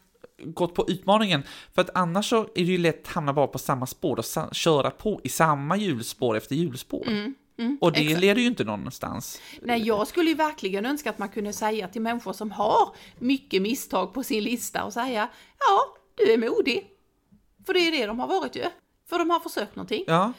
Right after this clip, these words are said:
Speaker 2: Eller så kan man säga, "Ja, du är starkare idag än du var igår."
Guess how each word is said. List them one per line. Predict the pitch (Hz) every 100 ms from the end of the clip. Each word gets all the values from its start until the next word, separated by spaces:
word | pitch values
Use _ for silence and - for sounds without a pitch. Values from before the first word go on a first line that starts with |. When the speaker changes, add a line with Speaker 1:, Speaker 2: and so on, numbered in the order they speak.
| - _
Speaker 2:
Eller | 370 349 330
så | 320
kan | 311 311
man | 311
säga, | 311 320 311 302 -
"Ja, | 508 370 523 - _
du | 349
är |
starkare | 339 - 349 - 208 208
idag | 233 - 349
än |
du | 311
var | 311 311
igår." | 254 180 -